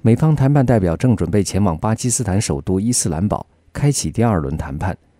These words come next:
伊朗方面原本拒绝参与谈判，但后来又有消息说正在评估是否参加。川普同时表示，美国从上周起在霍尔木兹海峡实施的海上封锁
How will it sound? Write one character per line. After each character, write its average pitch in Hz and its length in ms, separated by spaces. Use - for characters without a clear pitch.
伊 160 140
朗 95 160
方 113 160
面 107 180
原 104 160
本 101 140
拒 123 180
绝 85 160
参 87 240
与 92 80
谈 78 240
判， 82 220
但 151 160
后 147 160
来 123 140
又 143 180
有 76 100
消 92 220
息 80 160
说 82 320
正 139 180
在 107 160
评 - 240
估 117 160
是 113 220
否 - 140
参 78 200
加。 85 300
川 151 180
普 107 100
同 87 160
时 - 140
表 69 240
示， - 260
美 107 120
国 127 160
从 127 240
上 143 180
周 113 200
起 80 240
在 107 240
霍 127 160
尔 110 80
木 117 120
兹 123 160
海 80 160
峡 82 220
实 - 220
施 107 180
的 98 80
海 80 180
上 87 240
封 120 180
锁 78 240